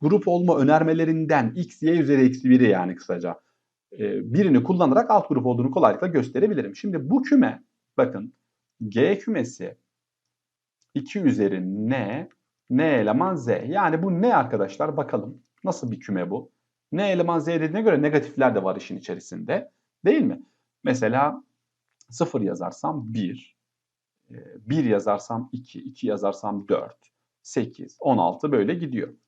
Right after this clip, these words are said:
Peki daha sonrasında eksi bir yazarsam bir bölü iki,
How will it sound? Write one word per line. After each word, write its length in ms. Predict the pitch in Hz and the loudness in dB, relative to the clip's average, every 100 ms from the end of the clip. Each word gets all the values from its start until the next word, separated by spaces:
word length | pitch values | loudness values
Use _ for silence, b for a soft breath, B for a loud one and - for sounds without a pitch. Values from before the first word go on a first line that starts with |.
| _ _ _ - | _ _ _ -4
Peki 280 | 139 139 | -2 0
daha 180 | 139 220 | 2 2
sonrasında 760 | - 170 147 - 135 123 120 - _ - | 2 -2 -4 -2 0 0 -2 -14 _ -6
eksi 300 | 165 - 190 | -6 -4 -2
bir 100 | 160 | 0
yazarsam 540 | 127 117 117 208 214 | 2 2 -2 -4 -2
bir 220 | 175 120 | -2 -2
bölü 200 | 98 71 | -4 -6
iki, 300 | - _ - | -10 _ -20